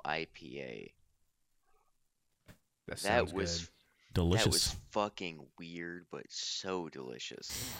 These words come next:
Speaker 3: We're getting dill pickle vodka when you guys come up here.
Speaker 1: Do you hate
Speaker 2: Ooh.
Speaker 1: me, Jay?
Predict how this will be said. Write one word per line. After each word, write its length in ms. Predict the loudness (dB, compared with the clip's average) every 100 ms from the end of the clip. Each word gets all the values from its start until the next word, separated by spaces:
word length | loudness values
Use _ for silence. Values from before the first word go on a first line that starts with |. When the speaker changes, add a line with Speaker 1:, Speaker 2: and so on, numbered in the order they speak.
| -4 2
Speaker 3:
We're 120 | 6
getting 240 | 8 8
dill 180 | 8 8
pickle 320 | 6 8 8
vodka 400 | 8 6 6 6
when 100 | 6
you 120 | 6
guys 200 | 6 6 6
come 120 | 6
up 180 | 4 4
here. 160 | 4 6 6 8 6 6 4 2
Speaker 1:
Do 80 | 0
you 180 | 0 0
hate 300 | 4 4 4
Speaker 2:
Ooh. 40 |
Speaker 1:
me, 280 | 2 -2 -6 -2
Jay? 420 | 0 2 0